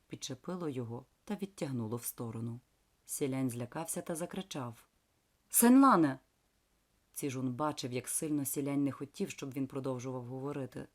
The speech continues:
і як відчайдушно він не хотів, щоб Лан Цянцю почув цю історію. Тому Ціжун повинен був зробити все навпаки, і вхопився за цей шанс. «Принц Сенле був нашим хорошим хлопчиком королівства Сенле,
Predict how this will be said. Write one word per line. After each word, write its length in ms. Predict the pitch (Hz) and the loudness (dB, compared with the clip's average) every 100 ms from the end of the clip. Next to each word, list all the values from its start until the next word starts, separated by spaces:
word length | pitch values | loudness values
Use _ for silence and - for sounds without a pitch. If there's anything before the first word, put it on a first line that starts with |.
| _ | _
і 100 | 139 | -8
як 240 | 131 127 131 | -6 -6 -8
відчайдушно 680 | 127 - 131 127 147 - 127 | -10 -6 -6 -4 -6 -4 -2
він 180 | 127 | 0
не 80 | 127 | -2
хотів, 400 | 120 135 - 175 | -2 -8 -6 -8
щоб 200 | - 147 | -6 -6
Лан 220 | 143 139 | 0 0
Цянцю 420 | 135 139 135 - 151 | 0 -2 -4 -6 -8
почув 340 | 151 - 160 | -8 -8 -10
цю 160 | - 175 | -6 -2
історію. 680 | 165 - 156 123 117 123 - _ _ | 0 0 -2 -2 -2 -6 -10 _ _
Тому 260 | - 131 131 | -4 0 0
Ціжун 400 | - 127 127 127 | 0 -2 0 -2
повинен 500 | - 113 170 202 160 | -4 -2 2 2 2
був 120 | 131 | -2
зробити 420 | 123 135 131 127 | -4 -4 -4 -4
все 180 | 135 147 | -4 0
навпаки, 580 | 135 - 160 - 127 123 _ _ - | -2 -2 -12 -10 -10 -10 _ _ -6
і 100 | 240 | -6
вхопився 580 | - 220 - 135 - | -4 -4 0 -2 -2
за 140 | 131 135 | -4 -6
цей 180 | - 165 | -6 -6
шанс. 560 | - 120 117 - - _ _ _ _ _ _ _ _ _ _ | -4 -4 -4 -6 -10 _ _ _ _ _ _ _ _ _ _
«Принц 280 | - 208 180 | -6 -4 -2
Сенле 260 | 151 131 127 | 2 2 2
був 220 | 123 131 | 0 0
нашим 300 | 135 131 143 | 0 0 -2
хорошим 380 | - 135 127 139 | -2 -2 -2 -4
хлопчиком 520 | - 214 - 147 143 | -4 -6 -4 -4 -2
королівства 520 | 131 139 135 131 147 | 0 2 2 0 -4
Сенле, 420 | 139 175 160 127 | 2 4 6 4